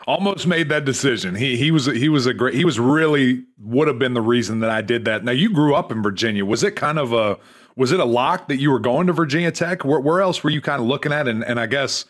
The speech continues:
how did you make that decision? You might have just laid it out for us, but how did you ultimately decide to go to Virginia Tech?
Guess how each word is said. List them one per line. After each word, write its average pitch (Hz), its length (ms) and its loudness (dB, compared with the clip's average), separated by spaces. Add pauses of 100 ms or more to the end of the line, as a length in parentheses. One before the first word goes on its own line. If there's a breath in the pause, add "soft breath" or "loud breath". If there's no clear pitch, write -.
(360 soft breath)
how 147 180 -4
did 135 140 -2
you 127 80 0
make 131 220 -2
that 123 140 -2
decision? 123 340 0
You 117 80 0
might 135 160 0
have 107 80 -4
just 113 340 -4
laid 117 160 0
it 107 80 2
out 120 180 -4
for 98 200 0
us, 95 80 -6
but 104 140 -8
how 127 120 -2
did 117 140 -8
you 120 120 2
ultimately 113 440 -2
decide 104 400 -4
to 95 40 -6
go 101 140 0
to 95 60 0
Virginia 92 340 -6
Tech? 98 300 -4